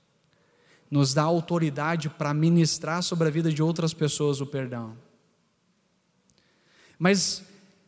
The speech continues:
diferente de outros momentos da palavra de Deus, fala que nós podemos ministrar o perdão ou reter o perdão.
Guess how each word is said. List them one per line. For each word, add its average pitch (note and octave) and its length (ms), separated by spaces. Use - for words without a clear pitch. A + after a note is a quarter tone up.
diferente G#3+ 580
de F3 160
outros B3+ 380
momentos G3 560
da F#3+ 100
palavra F#3 380
de D3 100
Deus, G3+ 340
fala A3+ 240
que A3+ 120
nós G#3 160
podemos G#3+ 340
ministrar G#3+ 480
o A3 80
perdão G#3 520
ou C4+ 120
reter C#4+ 580
o D#4 80
perdão. D#3 480